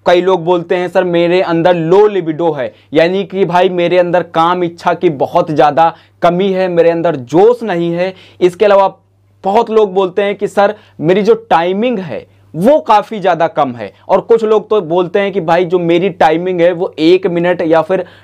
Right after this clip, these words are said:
डेढ़ दो मिनट ही रह जाती है।" तो उस कंडीशन को दोस्तों ठीक करने के लिए एआर आयुर्वेदा लाया है आपके लिए हॉर्स फायर टैबलेट। ये जो हॉर्स फायर टैबलेट है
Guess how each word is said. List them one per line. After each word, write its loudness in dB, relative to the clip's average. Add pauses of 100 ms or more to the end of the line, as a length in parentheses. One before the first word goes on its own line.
(100)
डेढ़ 4
दो 2
मिनट -6
ही -6
रह 0
जाती -4
है।" -12 (440)
तो 4 (220)
उस -2
कंडीशन -4
को 0 (180)
दोस्तों 0
ठीक -6
करने 0
के -2
लिए 2 (400)
एआर 2
आयुर्वेदा 0
लाया 0
है -8
आपके 0
लिए 2
हॉर्स 0 (380)
फायर 2
टैबलेट। -2
ये 0
जो 2
हॉर्स 0
फायर 0
टैबलेट -2
है 0